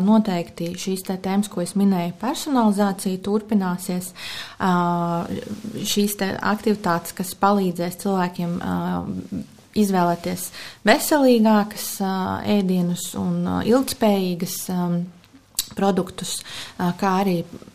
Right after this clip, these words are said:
palīdzēt ar šiem te plānošanas rīkiem, gan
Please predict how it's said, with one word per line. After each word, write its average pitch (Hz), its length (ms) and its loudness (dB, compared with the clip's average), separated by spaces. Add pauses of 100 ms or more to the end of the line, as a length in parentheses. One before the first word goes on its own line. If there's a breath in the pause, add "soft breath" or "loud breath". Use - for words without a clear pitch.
(140)
palīdzēt 175 560 4
ar 165 80 -8
šiem 175 240 -4
te 180 160 -6
plānošanas 175 880 0
rīkiem, 190 300 -2 (100)
gan 415 140 2